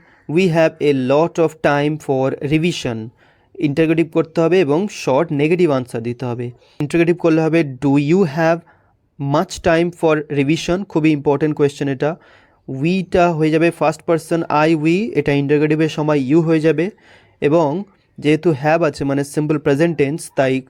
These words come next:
ইন্টারোগেটিভে do ব্যবহার হবে। সিম্পল পাস্ট টেন্সে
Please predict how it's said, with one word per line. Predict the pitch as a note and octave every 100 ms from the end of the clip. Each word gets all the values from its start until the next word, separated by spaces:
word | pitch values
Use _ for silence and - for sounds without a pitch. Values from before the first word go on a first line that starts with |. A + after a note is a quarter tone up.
| -
ইন্টারোগেটিভে | C#3+ C#3+ D#3 D#3 D#3 F#3 D3+ C3
do | E3+
ব্যবহার | C#3 A#2 B2
হবে। | C3+ A#2 A#2
সিম্পল | - C#3+ D3
পাস্ট | D3 C#3+ -
টেন্সে | D3+ D3 D#3